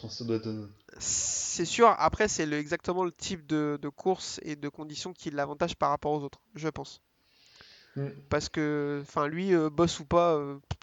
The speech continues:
Speaker 2: enfin, la moto, elle bouge tout le temps, qu'il soit, qu'il y ait des bosses ou pas,
Speaker 1: Oui.
Speaker 2: donc il,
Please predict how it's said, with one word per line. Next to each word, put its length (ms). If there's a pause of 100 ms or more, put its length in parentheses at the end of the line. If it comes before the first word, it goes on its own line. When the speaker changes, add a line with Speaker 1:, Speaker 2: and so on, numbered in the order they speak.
(300)
Speaker 2:
enfin, 300
la 160
moto, 240
elle 100
bouge 240
tout 120
le 40
temps, 160
qu'il 200
soit, 320 (680)
qu'il 80
y 40
ait 20
des 100
bosses 240
ou 60
pas, 180
Speaker 1:
Oui. 160
Speaker 2:
donc 180
il, 140